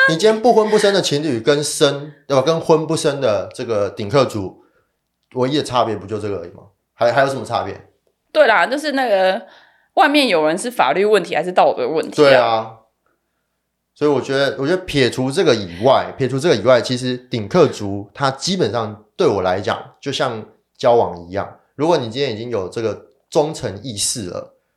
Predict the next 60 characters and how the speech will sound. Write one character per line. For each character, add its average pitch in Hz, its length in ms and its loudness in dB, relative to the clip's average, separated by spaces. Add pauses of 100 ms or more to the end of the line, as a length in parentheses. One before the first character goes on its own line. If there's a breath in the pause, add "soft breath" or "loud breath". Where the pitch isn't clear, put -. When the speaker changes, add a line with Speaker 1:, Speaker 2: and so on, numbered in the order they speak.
(880)
Speaker 1:
你 104 380 -8
成 123 180 -4
为 131 60 -2
顶 107 160 -10
客 123 160 -2
族 95 260 -12
跟 107 340 -6 (200)
你 110 80 -10
不 104 120 -8
结 107 220 -6
婚、 101 380 -8 (260)
不 131 100 -8
生 110 160 -6
小 101 160 -2
孩， 85 320 -8
我， 101 120 -4
Speaker 2:
其 - 20 0
实 98 80 -2
意 - 140 2
思 208 180 -2
是 202 180 -10
一 180 100 -6
样 180 120 0
的 120 60 2
啊。 120 60 4
Speaker 1:
我， 120 40 -2
我， 123 60 2
我 135 80 4
认 147 120 2
为 107 120 0
是 127 100 -12
没 101 180 -8
什 101 80 -10
么 90 120 -10
差。 262 120 -8
Speaker 2:
是， 214 220 -2
是 247 80 -6
差 202 220 0
不 196 120 -10
多。 180 140 -8
哎， 294 140 0
可 233 160 -4
是 269 100 -6
男 226 220 0
女 202 100 -6
朋 196 100 -8
友 175 140 -4
也， 147 220 -6
也 - 360 -10 (120)
多， - 120 -12 (100)
也 190 200 -10
多 262 220 -10
少 180 180 -4
有 170 80 -4
点 214 180 -6
忠 180 200 -10
诚 180 120 -10
意 160 200 -12
识 - 180 -16
吧？ - 220 -20